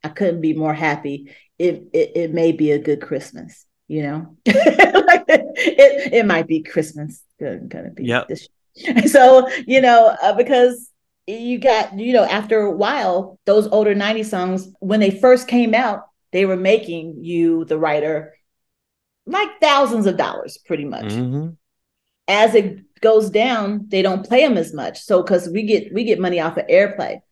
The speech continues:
Speaker 1: So after that, the money can go down to hundreds every
Speaker 2: Mm-hmm.
Speaker 1: quarter, if that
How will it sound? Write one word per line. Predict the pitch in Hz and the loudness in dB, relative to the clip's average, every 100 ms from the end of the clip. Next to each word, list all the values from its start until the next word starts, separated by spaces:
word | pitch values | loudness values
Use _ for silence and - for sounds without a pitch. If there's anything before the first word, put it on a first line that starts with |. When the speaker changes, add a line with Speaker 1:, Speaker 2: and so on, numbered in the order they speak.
| _ | _
Speaker 1:
So | - 175 170 160 - - | -2 2 4 2 0 -8
after | 160 165 156 | -6 -4 -2
that, | 190 185 - - _ _ _ _ _ _ _ _ - | 0 -2 -6 -16 _ _ _ _ _ _ _ _ -8
the | 175 | -4
money | 185 190 190 | -2 0 0
can | 180 180 170 | -2 -6 -2
go | 175 175 | 2 2
down | 180 180 175 | 2 -2 -4
to | 190 | -10
hundreds | 170 196 202 131 104 - - _ _ _ - | -6 -4 -2 -4 -6 -18 -20 _ _ _ -6
every | 170 113 123 | -2 0 0
Speaker 2:
Mm-hmm. | 123 | 0
Speaker 1:
quarter, | 151 104 - _ _ _ _ _ _ _ _ _ _ _ _ | -2 -4 -12 _ _ _ _ _ _ _ _ _ _ _ _
if | 190 185 190 | 0 0 0
that | 151 - | -2 -4